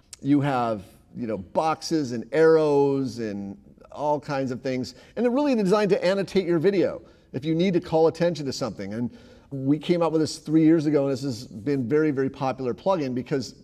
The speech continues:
you know, a lot of times you want to just call some-, we, attention to something. One thing that's new that we did is we added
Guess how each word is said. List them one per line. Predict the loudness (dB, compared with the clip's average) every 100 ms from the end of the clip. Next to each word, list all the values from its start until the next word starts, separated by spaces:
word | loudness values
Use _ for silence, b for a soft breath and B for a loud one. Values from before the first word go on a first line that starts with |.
| -12
you | -8
know, | -6 -6
a |
lot | -4 -6
of |
times | -4 -6
you | -6
want | -8 -8
to | -10
just | -10
call | -4 -4
some-, | -2
we, | -2 -2 B B B -20 _ -20 -6
attention | -2 0 -2
to | -4
something. | -4 2
One | 2 4
thing | 2 2
that's | -2
new | 0 0 2
that | 2 0
we | 0
did | 0
is | 0 -2
we | -2 2
added | 2 4 2 -2